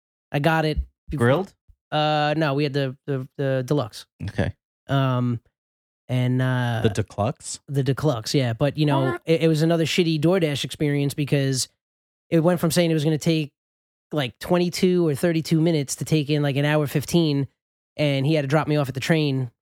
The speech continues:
Speaker 1: to work.
Speaker 2: Hey.
Speaker 1: So, uh, it was waiting for him on the porch when he got back from dropping me off, but I, I ate mine at, like, two in the morning out of the fridge.
Speaker 2: <laughs>
Speaker 1: <laughs> But as I'm eating it, he's like, "Oh, man,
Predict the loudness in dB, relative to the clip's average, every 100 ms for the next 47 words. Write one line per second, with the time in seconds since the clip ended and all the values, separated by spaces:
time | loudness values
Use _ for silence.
0 | -4 0 0 -4 -14 _ _ -2 0 0
1 | 2 2 2 0 -4 -8 _ _ _ _
2 | _ _ -2 0 2 4 4 2 2 0
3 | 2 2 2 0 -2 0 -2 0 0 0
4 | 0 0 0 -4 -10 _ -4 0 0 0
5 | 0 0 0 -2 -2 -2 0 0 0 0
6 | -2 -2 -2 0 0 2 0 0 -2 -2
7 | -4 -2 -2 -4 -8 -10 -8 6 8 10
8 | 8 6 4 -12 0 6 8 8 4 4
9 | 4 2 2 0 -2 -4 -4 -2 0 0
10 | -2